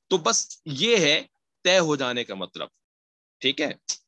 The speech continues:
کہ بس وہ وہاں سے ادھر آ کر کے نقل کر دی جاتی ہے، گویا کہ اس کی ایک، ایک، ایک سیکنڈری copy یا ایک local copy، ہے نا۔ computers میں تو سب سمجھتے ہیں نا کہ پرائمری copy جو ہے وہ ڈیٹا بیس میں موجود تھی، ہے نا، وہ کہاں پر، وہ،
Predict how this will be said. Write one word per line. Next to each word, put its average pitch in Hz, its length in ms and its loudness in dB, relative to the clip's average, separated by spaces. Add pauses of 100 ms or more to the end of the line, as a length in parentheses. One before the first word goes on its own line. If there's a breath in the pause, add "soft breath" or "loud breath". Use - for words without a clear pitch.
(100)
کہ 160 140 0
بس 196 160 2
وہ 180 220 4
وہاں 147 240 2
سے 214 120 -4
ادھر 165 200 0
آ 135 120 4
کر 139 140 -4
کے 220 80 -6
نقل 226 280 -4
کر 220 100 -2
دی 185 140 -2
جاتی 160 300 0
ہے، 151 40 -2
گویا 156 220 0
کہ 156 100 -6
اس 156 160 0
کی 160 100 -2
ایک، 156 180 0
ایک، 143 220 -4
ایک 143 180 -2
سیکنڈری 165 440 -2
copy 143 320 -2
یا 143 100 0
ایک 143 160 -2
local 139 360 2
copy، - 300 -2 (520)
ہے - 60 0
نا۔ - 80 -8 (200)
computers 151 440 -2
میں 160 120 -8
تو 165 80 -2
سب 190 160 -4
سمجھتے 156 340 -6
ہیں - 60 -4
نا - 80 -2
کہ 156 160 -2
پرائمری 143 420 2
copy 139 300 0
جو 139 120 0
ہے 139 60 2
وہ 135 140 2
ڈیٹا 127 260 0
بیس 131 260 0
میں 131 100 -6
موجود 120 380 -2
تھی، 120 140 0 (520)
ہے 185 60 -4
نا، 151 100 -2
وہ 139 200 0
کہاں 120 340 -2
پر، 120 180 -2
وہ، 107 440 0